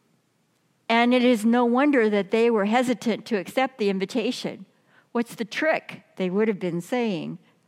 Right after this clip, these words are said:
The final scene of a banquet table filled with new guests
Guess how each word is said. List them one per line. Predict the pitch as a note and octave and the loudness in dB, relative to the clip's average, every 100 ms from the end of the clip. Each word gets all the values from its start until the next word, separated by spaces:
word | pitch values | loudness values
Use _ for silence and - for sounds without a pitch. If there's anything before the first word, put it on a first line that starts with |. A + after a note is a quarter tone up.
| _ _ _ _ _ _ _ _ _ _ _ _ - | _ _ _ _ _ _ _ _ _ _ _ _ -8
The | G#3 | -6
final | G3+ B3+ C#4+ C#4+ | 0 2 4 2
scene | - C#4 C#4 | 2 2 2
of | B3+ | 2
a | G3+ | 0
banquet | F#3+ A3+ B3 A#3+ - | 0 0 -2 -4 -4
table | - G3+ G3 F#3 | -2 0 0 -4
filled | - B3+ B3 B3+ | -2 0 2 0
with | G#3+ F#3 | -2 0
new | G3+ A#3 A#3+ | 0 0 0
guests | G#3+ A#3 G3 E3+ - - | -2 -2 -2 -4 -12 -18